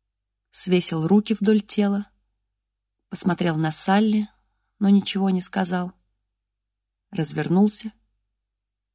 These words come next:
и пошёл прочь. Вот что видела я и чего не знал Мэтт. Вот почему Люка совсем не смешили остроты брата.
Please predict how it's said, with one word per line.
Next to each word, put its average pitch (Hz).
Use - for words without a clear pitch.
и -
пошёл 156
прочь. -
Вот 214
что -
видела 196
я 220
и 180
чего 202
не 190
знал 185
Мэтт. 185
Вот 214
почему 170
Люка 190
совсем 196
не 180
смешили 175
остроты 151
брата. 151